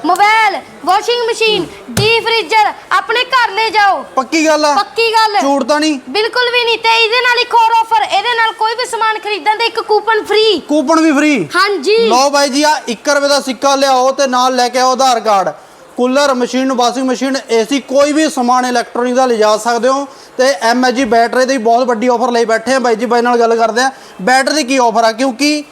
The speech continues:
Speaker 2: ਲਾਈਟ ਭੱਜਦੀ ਆ, ਲੋਕ ਤੰਗ ਨੇ, ਪਰੇਸ਼ਾਨ ਨੇ, ਲਾਈਟ ਨਹੀਂ ਆਉਂਦੀ, ਉਹਦੇ ਕੀ ਆਫਰ ਆ?
Speaker 1: ਐਮ ਐਸ ਜੀ ਬੈਟਰੀ ਤੇ ਹੀ ਆਫਰ ਚੱਲ ਰਹੀ ਹੈ, ਜੋ ਕਿ ਤੁਸੀਂ ਕੋਈ ਵੀ ਕੰਪਨੀ ਦਾ ਪੁਰਾਣਾ ਬੈਟਰਾ ਆਪਣਾ ਨੂੰ ਦਿਓ ਤੇ ਆਪਣੇ ਤੋਂ ਬ੍ਰਾਂਡ ਨਿਊ ਐਮ ਐਸ ਜੀ ਇਨਵਰਟਰ ਤੇ ਬੈਟਰਾ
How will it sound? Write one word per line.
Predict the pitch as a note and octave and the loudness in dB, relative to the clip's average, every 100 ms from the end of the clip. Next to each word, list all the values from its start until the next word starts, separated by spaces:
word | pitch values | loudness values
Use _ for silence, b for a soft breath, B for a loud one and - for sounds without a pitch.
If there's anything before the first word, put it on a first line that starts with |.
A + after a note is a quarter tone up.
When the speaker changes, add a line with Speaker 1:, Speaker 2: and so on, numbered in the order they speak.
| - | -8
Speaker 2:
ਲਾਈਟ | G#3 A#3 B3 | 0 0 0
ਭੱਜਦੀ | A#3 C4+ A3 G#3+ | 0 -2 0 -2
ਆ, | A#3 A#3+ | 0 0
ਲੋਕ | G#3 A#3 A3+ | 0 -2 -2
ਤੰਗ | A#3 A#3+ A#3 | -2 -2 0
ਨੇ, | A#3 A#3+ | -2 -2
ਪਰੇਸ਼ਾਨ | A3+ G#3 G#3+ G#3+ A3 | -2 -4 0 2 2
ਨੇ, | A3+ A#3 A3+ B B B | 0 -2 -4 B B B
ਲਾਈਟ | F#3 A3 A#3+ | 0 2 2
ਨਹੀਂ | B3 C4 | 0 0
ਆਉਂਦੀ, | G#3 F#3 E3+ A#3+ | 0 -4 -8 -6
ਉਹਦੇ | C4+ D#4 D#4+ | -2 -2 0
ਕੀ | D4 | 0
ਆਫਰ | C#4+ B3 F#3 | 0 2 -2
ਆ? | C#3 B B B E4 | -4 B B B -4
Speaker 1:
ਐਮ | F#4+ G#4+ | 0 0
ਐਸ | A4+ | 0
ਜੀ | A4+ | 0
ਬੈਟਰੀ | A#4 G#4+ G#4+ A4+ | 2 0 0 -4
ਤੇ | A#4 | -2
ਹੀ | A#4+ - | -2 2
ਆਫਰ | F#4+ F#4+ A4 | 0 0 -2
ਚੱਲ | A4+ G4+ | 0 -2
ਰਹੀ | G4 A4+ | -2 -2
ਹੈ, | A4+ F#4 | -2 -4
ਜੋ | A#3+ F#4+ | -4 -4
ਕਿ | G4+ | -4
ਤੁਸੀਂ | A4+ G#4+ A#4 | -6 -4 -2
ਕੋਈ | G#4 G4+ A4+ | 2 2 2
ਵੀ | B4+ | 0
ਕੰਪਨੀ | A#4 F#4+ A4 G#4+ | 0 -2 -4 0
ਦਾ | G4 F4+ B B B | 2 0 B B B
ਪੁਰਾਣਾ | F#4 G4+ G#4 A4+ A#4+ | 0 2 2 2 2
ਬੈਟਰਾ | A4 G4+ G4+ G4+ F4 B B | 2 0 0 -2 -2 B B
ਆਪਣਾ | E4 F#4+ G#4 A4+ | -2 0 0 0
ਨੂੰ | A4 A#4+ | 0 0
ਦਿਓ | F4 F#4+ A4 A4 | 2 4 2 -2
ਤੇ | A4 | -2
ਆਪਣੇ | A4+ G#4 G#4+ A4+ | 0 0 -2 -2
ਤੋਂ | B4 | -2
ਬ੍ਰਾਂਡ | B3+ E4+ F#4 G#4+ | 0 0 0 -2
ਨਿਊ | G4+ G#4 A4+ F4 E4 | -2 0 0 0 -2
ਐਮ | F4+ G4 | 0 0
ਐਸ | G#4 | 0
ਜੀ | G#4+ | -2
ਇਨਵਰਟਰ | F#4+ F4+ F#4 F#4+ A4+ A4 | -2 -2 0 0 0 0
ਤੇ | A4+ | -2
ਬੈਟਰਾ | F4+ F4 F#4 | 0 0 0